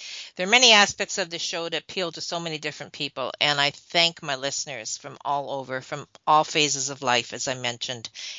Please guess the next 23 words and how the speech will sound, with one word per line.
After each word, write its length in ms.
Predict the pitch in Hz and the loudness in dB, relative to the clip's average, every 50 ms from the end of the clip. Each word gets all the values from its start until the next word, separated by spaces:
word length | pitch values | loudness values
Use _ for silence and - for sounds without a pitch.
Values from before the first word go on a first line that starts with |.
| - _ | 0 _
It's 180 | 160 151 - | 2 2 2
just 260 | - - 175 - - | 0 0 -2 -2 -4
wonderful 520 | 156 135 139 147 143 139 139 - - 135 127 | -4 -4 -2 -2 -2 -2 -6 -8 -8 -10 -8
to 120 | - - | -8 -10
have 300 | 131 - 139 135 131 123 | -8 -2 0 0 0 0
you 140 | 127 131 127 | -2 -6 -6
all 180 | 113 127 131 127 | -4 -4 -4 -4
here. 240 | 123 127 127 127 | -4 -4 -2 0
And 160 | 113 127 139 143 | 0 0 0 -2
when 160 | 165 170 175 | -4 -6 -4
you 80 | 180 | -6
leave 400 | 180 180 185 208 220 220 220 190 | -4 -2 0 2 2 2 0 0
your 140 | - 180 165 | -2 -4 -2
reviews 640 | 160 151 143 139 - 175 190 202 208 214 208 - - | -2 -2 -4 -2 0 0 2 2 2 0 0 0 0
and, 180 | 151 131 123 120 - - - - - - - - - | 0 0 -2 -6 -8 -6 -4 -4 -4 -6 -6 0 4
and, 360 | 143 139 135 139 135 127 - - - - | 4 4 4 4 0 -6 -10 -12 -12 -6
and, 460 | - 139 135 127 131 131 131 131 - | -4 -2 -2 -2 -4 -6 -10 -10 -6
uh, 360 | 139 131 127 123 120 110 98 110 | -4 -4 -2 -2 -4 -4 -6 -8
you're 140 | 110 127 135 | -10 -8 -6
subscribed 640 | - - - 147 - - - - 185 180 185 185 175 | -4 -4 -4 -2 -4 -4 0 2 4 4 4 4 2
to 100 | - 190 | -4 -6
the 120 | 170 170 165 | -6 -6 -4
show, 560 | - - - 180 165 165 165 165 160 160 - | -4 -2 -2 -2 -2 -2 -2 -2 -4 -6 -8